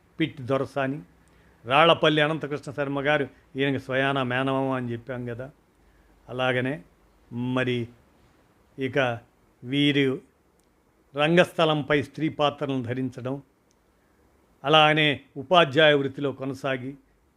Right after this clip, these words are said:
తన ఇంటిని సాహితీ మాగాణంగా మార్చుకున్నారని చెప్పినట్లుగానే, ఒక మనిషి ఒక భాషలో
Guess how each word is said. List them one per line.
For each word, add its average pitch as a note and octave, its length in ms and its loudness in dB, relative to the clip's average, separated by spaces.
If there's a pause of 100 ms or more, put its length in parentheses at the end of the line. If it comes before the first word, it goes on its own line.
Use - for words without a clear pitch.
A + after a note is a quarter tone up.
(120)
తన D3 140 0
ఇంటిని C#3+ 480 0
సాహితీ C3 480 0
మాగాణంగా B2 640 -4
మార్చుకున్నారని A#2 840 -10
చెప్పినట్లుగానే, A#2 760 -12 (840)
ఒక E3 200 6
మనిషి E3+ 420 2
ఒక D#3 200 4
భాషలో D3+ 560 2